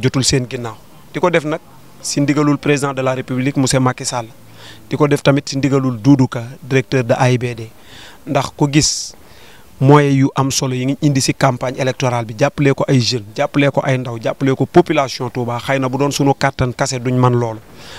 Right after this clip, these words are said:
Loolu nag bu amee, président de la République moo nu si jàppale, soxnaam moo nu si jàppale, doomam moo ñu si jàppale, waaye nag directeur Doudou Ka bu directeur A I B D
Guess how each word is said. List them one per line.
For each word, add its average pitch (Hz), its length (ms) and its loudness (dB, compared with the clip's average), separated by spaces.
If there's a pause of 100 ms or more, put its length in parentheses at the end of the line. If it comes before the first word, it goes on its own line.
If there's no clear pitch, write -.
(180)
Loolu 139 220 4
nag 143 100 2
bu 139 160 0
amee, 131 320 -6 (560)
président 147 320 4
de 135 80 0
la 131 140 0
République 127 360 0
moo 123 160 2
nu 127 100 0
si 120 140 -4
jàppale, 123 380 -2 (580)
soxnaam 143 460 4
moo 131 160 0
nu 127 80 -2
si 131 100 -8
jàppale, 123 380 -2
doomam 156 400 4
moo 135 160 -2
ñu 127 100 -4
si 120 160 -6
jàppale, 123 460 -6 (180)
waaye 135 260 4
nag 127 160 0 (100)
directeur 131 420 0 (260)
Doudou 139 380 6
Ka - 140 -2 (840)
bu 120 80 -4
directeur 131 440 0
A 135 140 0
I 135 80 0
B 127 180 -4
D 117 160 -8